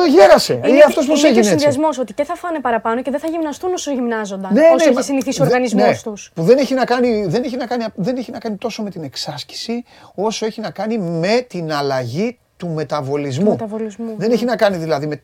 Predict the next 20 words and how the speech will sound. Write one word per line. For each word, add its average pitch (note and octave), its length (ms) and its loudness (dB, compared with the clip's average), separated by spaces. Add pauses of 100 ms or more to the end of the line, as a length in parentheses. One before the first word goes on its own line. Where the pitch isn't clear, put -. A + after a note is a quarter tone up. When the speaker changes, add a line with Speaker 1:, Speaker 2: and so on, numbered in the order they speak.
Speaker 1:
τη - 120 -20
σωματοδομή. C#3+ 760 -6
Speaker 2:
Σωστά. - 280 -10
Speaker 1:
Κιλάκια A3 300 2
θα A3 120 -4
πάρουν, G3 300 0
αλλά D3+ 160 0
βλέπεις A3+ 300 2
ανθρώπους G3 420 -2
οι A3 80 2
οποίοι G#3 400 2 (360)
δεν D4 220 4
παίρνουν C4 340 6
κιλά, E3 500 2 (320)
αλλά A3 220 4
φαίνονται, D4 280 2
δηλαδή, A#3+ 360 4 (920)
βλέπεις A#3+ 300 6
τον C4+ 140 6
Κακά, G3+ 520 4